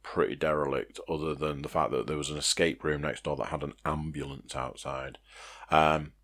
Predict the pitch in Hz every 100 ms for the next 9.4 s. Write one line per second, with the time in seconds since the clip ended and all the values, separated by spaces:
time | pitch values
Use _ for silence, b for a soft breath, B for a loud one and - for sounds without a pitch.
0 | - 107 127 98 104 98 110 101 - 104
1 | 98 - 107 98 87 90 - - 98 90
2 | 85 87 107 78 67 73 78 82 87 95
3 | 101 92 92 92 87 - 85 90 87 -
4 | 76 82 78 76 - 90 80 85 76 71
5 | 71 58 - - _ _ - - 73 -
6 | 69 - _ _ _ _ _ _ b b
7 | b b b b b - 107 107 107 104
8 | 104 104 120 107 156 - - - 101 101
9 | 98 110 110